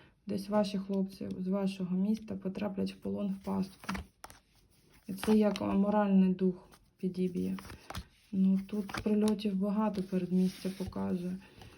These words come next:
Військові, як кажуть, фух, фух, ми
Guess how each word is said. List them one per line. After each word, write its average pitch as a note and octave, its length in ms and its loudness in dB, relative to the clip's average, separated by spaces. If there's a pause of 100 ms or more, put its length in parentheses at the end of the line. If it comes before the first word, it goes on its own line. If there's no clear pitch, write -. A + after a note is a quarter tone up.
(160)
Військові, G#3+ 480 4
як G3+ 160 2
кажуть, F#3+ 300 0
фух, - 480 -2 (560)
фух, - 380 -4 (760)
ми G3+ 400 4